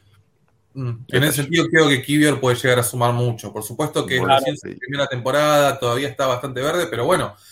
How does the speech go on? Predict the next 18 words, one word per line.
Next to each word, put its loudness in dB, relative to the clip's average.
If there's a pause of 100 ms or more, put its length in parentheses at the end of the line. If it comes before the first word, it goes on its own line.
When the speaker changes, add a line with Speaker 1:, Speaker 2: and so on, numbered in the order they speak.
(360)
Speaker 1:
Arteta 2
le 6
ha 6
dado 6
bastantes 0
responsabilidades, 0
no -2
solo 2
para 2
reemplazar -2
a 4
Gabriel, 4
sino -2
para 2
tener -4
esta -2
función -6
de -6